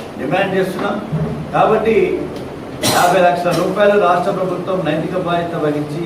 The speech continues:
ఎస్టేషియా ప్రకటించాలని చెప్పి కోరుతూ, రేపు సోమవారం ఇరవై తొమ్మిదో తారీఖున జగ్గైపేటలో ఇటు అల్ట్రాటెక్ బాలాజీ సిమెంట్స్, రామ్కో సిమెంట్స్ ఒక కార్మికుడు చనిపోవడం జరిగింది. పదిహేను లక్షల రూపాయలు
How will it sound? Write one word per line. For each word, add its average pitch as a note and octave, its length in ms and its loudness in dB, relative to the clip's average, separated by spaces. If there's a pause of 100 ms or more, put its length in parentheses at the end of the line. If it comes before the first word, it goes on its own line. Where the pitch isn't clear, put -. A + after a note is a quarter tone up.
ఎస్టేషియా D#3+ 560 -4
ప్రకటించాలని D3+ 680 -2
చెప్పి C3+ 240 -8
కోరుతూ, D3+ 340 -2 (600)
రేపు E3 180 0 (100)
సోమవారం F#3+ 580 4
ఇరవై F#3 260 2
తొమ్మిదో E3 260 0 (100)
తారీఖున D#3 380 0 (200)
జగ్గైపేటలో E3 720 0 (440)
ఇటు C3+ 140 0 (120)
అల్ట్రాటెక్ F#3 580 2
బాలాజీ F#3 340 4 (100)
సిమెంట్స్, G3+ 360 0 (640)
రామ్కో G#3 340 4 (120)
సిమెంట్స్ D3 360 -2 (1300)
ఒక - 240 -2
కార్మికుడు G#3 480 4
చనిపోవడం F3 500 2
జరిగింది. A2+ 340 -2 (460)
పదిహేను A3 380 6
లక్షల G#3 320 4
రూపాయలు G3 420 6